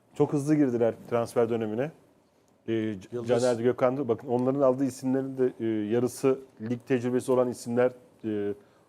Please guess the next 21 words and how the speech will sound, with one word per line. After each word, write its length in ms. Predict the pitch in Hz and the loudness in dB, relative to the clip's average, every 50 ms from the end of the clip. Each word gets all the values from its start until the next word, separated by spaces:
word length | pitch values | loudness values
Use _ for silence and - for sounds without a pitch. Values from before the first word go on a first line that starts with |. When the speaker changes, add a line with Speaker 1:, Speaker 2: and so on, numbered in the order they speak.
| _ _ | _ _
Speaker 1:
Sosa, 400 | - - 131 - - 127 123 110 | -2 -2 -2 0 0 -4 -2 2
Caner, 300 | 123 123 123 127 123 113 | 2 2 4 4 0 2
Gökhan 380 | 107 123 117 - 131 120 120 | 2 0 0 0 0 -2 0
Gönül 260 | 113 123 123 127 120 | 2 0 0 0 -2
gibi. 280 | 117 117 110 120 123 127 - - - _ _ _ - | -2 -2 0 0 0 0 -2 -8 -20 _ _ _ -2
Mert 220 | 110 127 135 127 - - - - - _ - | 2 4 4 4 2 -6 -20 -20 -20 _ -4
bu 80 | 120 127 | 0 0
Speaker 2:
<laughs> 240 | 139 147 135 120 | 0 0 0 0
Speaker 1:
ligin 220 | 123 123 120 131 131 | -2 0 2 2 4
oyuncusu. 560 | 131 123 127 117 110 113 - - 117 151 170 165 - - _ _ _ _ - _ _ - 120 | 4 4 2 0 -2 -6 -6 -4 -4 -4 -4 -6 -10 -20 _ _ _ _ -20 _ _ -4 0
E, 40 | 117 113 113 113 110 110 113 110 107 110 117 - - - 98 - 110 | 2 2 4 4 4 4 4 2 2 0 -2 -6 -12 -20 -20 -16 -10
bir 60 | 139 | 0
de 120 | 160 170 135 | 0 2 4
böyle 180 | 147 151 147 143 | 6 6 6 6
oyuncularla 440 | 143 139 135 131 135 147 143 143 135 | 4 4 2 2 2 2 2 2 2
takviye 500 | - 131 120 110 - 120 117 110 110 107 | 2 0 0 0 0 0 2 2 2 0
Speaker 2:
Ama 180 | 151 160 160 | -2 -4 -6
bir 60 | 165 | -6
de 100 | 170 165 | -6 -4
dezavantajı 680 | 160 160 147 147 160 165 160 156 - 170 160 147 151 143 | -4 -4 -2 0 -2 -2 -2 -4 -4 -4 -6 -4 -4 -4
var. 160 | 151 180 190 | -4 -4 -6